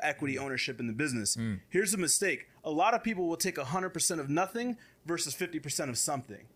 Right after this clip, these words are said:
Speaker 2: All the time.
Speaker 1: And the biggest mistake I made, like, we were just talking about
Speaker 2: Mm.
Speaker 1: this, the two biggest mistakes I made is, number one, not spending more money on my business
Speaker 2: Mm-hmm.
Speaker 1: and on myself,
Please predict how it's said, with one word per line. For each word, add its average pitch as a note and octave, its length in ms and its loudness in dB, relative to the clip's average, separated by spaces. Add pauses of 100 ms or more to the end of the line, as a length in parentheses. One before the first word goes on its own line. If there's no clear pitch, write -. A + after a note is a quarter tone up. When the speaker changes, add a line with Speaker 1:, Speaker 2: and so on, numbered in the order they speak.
(100)
Speaker 2:
All A2+ 260 -2
the A2 80 -12
time. - 200 -6
Speaker 1:
And F3 100 0
the D3+ 60 0
biggest G3+ 400 4
mistake F3+ 340 2
I F3 160 6
made, E3+ 300 0
like, C#3 100 0
we G3 140 2
were G#3 80 2
just E3 180 0
talking G#3 320 2
about C3+ 220 2
Speaker 2:
Mm. - 40 -10
Speaker 1:
this, B2 200 0 (340)
the E3 80 0
two C4+ 300 4
biggest G3+ 540 2
mistakes G3+ 400 2
I F3 120 4
made F3 240 0
is, B2+ 100 -2
number F3 240 2
one, E3 240 0
not D#3+ 180 2
spending D#3 360 0
more D3+ 200 0
money D3+ 280 -2
on C#3+ 260 -2
my C#3 160 0
business D#3+ 500 -2
Speaker 2:
Mm-hmm. G#2+ 180 -8 (140)
Speaker 1:
and D3+ 180 0
on D#3 220 2
myself, D#3 560 2